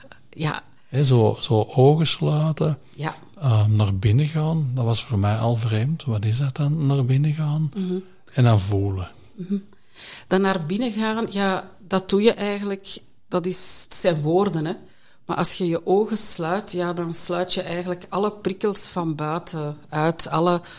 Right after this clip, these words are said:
Speaker 1: geluid, eh, ga je minder, eh, opvangen en je gaat dingen niet meer zien. Dus die visuele prikkels vooral, eh, die ga je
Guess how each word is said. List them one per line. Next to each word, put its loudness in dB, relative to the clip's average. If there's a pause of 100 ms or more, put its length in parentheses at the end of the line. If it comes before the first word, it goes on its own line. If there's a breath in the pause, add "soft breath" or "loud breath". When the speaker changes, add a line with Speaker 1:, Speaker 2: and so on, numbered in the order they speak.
(160 loud breath)
Speaker 1:
geluid, 0
eh, -2 (520 loud breath)
ga 2
je 2
minder, 4
eh, -2
opvangen 2
en -2
je 0
gaat -4
dingen 2
niet 4
meer 0
zien. -2
Dus -4
die -4 (300 loud breath)
visuele 2
prikkels -4
vooral, -2
eh, -8
die -8
ga -6
je -4